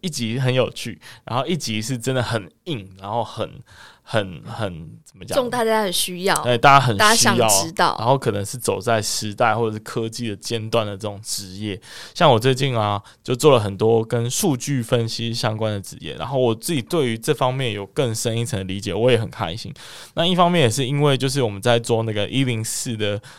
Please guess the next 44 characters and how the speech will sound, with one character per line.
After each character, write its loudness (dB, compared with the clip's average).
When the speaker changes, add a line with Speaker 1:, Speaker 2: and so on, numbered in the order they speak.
Speaker 1:
呃， 0
履 -2
历 2
健 4
诊 -8
的 -14
时 -6
候， 0
其 -4
实 2
很 0
多， 6
我 -6
不 0
知 8
道 12
为 12
什 0
么 4
很 2
多 4
选 0
择 0
我 4
的 0
人， -4
他 0
会 4
认 2
为 2
我 0
会 2
懂 -2
数 -6
据 -6
分 -2
析 -8
要 -2
怎 -12
么 -18
进 -12
去， -12
所 0
以 0